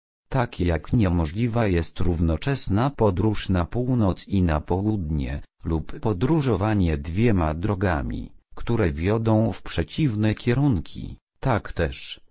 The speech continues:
zgodnie z tym, co mówi nasz werset, niemożliwe jest picie z obu kielichów, pańskiego i diabelskiego, równocześnie. Nikt nie może dwóm panom służyć jednocześnie,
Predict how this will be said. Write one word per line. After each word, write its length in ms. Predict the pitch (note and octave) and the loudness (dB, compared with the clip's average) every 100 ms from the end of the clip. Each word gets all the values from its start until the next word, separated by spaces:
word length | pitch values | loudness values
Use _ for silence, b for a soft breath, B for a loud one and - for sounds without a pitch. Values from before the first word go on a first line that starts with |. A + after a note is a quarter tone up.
| _ | _
zgodnie 600 | F2 F#2+ A#2 C#3+ F2 D#2+ C#2+ | -6 -2 2 2 2 0 0
z 100 | - | -2
tym, 300 | G#2 G2+ F#2+ | 0 0 0
co 180 | - A2+ | 0 2
mówi 380 | C3 D#3+ C#3+ C#3 | 2 2 2 4
nasz 340 | B2 G#2+ D2+ | 4 2 0
werset, 680 | F2+ G2 D2 G2+ C3 - - - - | -2 -2 -2 -2 -2 -6 -16 -10 0
niemożliwe 760 | F#2 F2+ E2 D#2 F#2+ B2 F2+ | 2 4 2 0 0 0 2
jest 380 | F#2+ F2+ - - - | 2 0 -4 -10 -4
picie 460 | D3+ - A2 F#2+ | -4 0 0 0
z 100 | - | 0
obu 340 | - C#3 E2 D2+ | -2 0 0 -4
kielichów, 920 | - F2+ F#2 - - - - - - _ - | -2 0 0 -4 -8 -8 -10 -16 -20 _ -2
pańskiego 840 | E2+ E2+ - - D3+ G2+ E2+ D#2 | 0 2 0 0 0 2 0 0
i 300 | - E2+ D#2+ | -2 -6 -4
diabelskiego, 1200 | D#2 E2 D#2 E2 D2+ - - C3+ G#2 F2+ D#2+ D#2+ | 0 0 2 2 0 -2 -2 -2 2 2 2 0
równocześnie. 1040 | D#2+ C#2+ D#2+ - E2 D2 - - C2+ A1 - _ _ _ - | -2 0 -2 0 -2 -2 -4 -4 -4 -4 -10 _ _ _ 0
Nikt 340 | G#2+ C#3+ - | 2 2 2
nie 200 | C#3+ A#2 | 4 4
może 400 | G#2+ C#3+ C3+ B2 | 4 2 2 0
dwóm 420 | G2+ F2 C3 F#2+ - | 0 2 4 4 0
panom 500 | C#2+ B1+ C#2 D2+ D2 | -6 -4 -2 -2 -2
służyć 580 | - - C#3 C3 A#2+ - | -2 0 2 0 -4 -2
jednocześnie, 1000 | E2+ E2 D#2 D2+ C3 D3 - E2+ D#2 | 0 2 2 0 0 -2 -2 0 0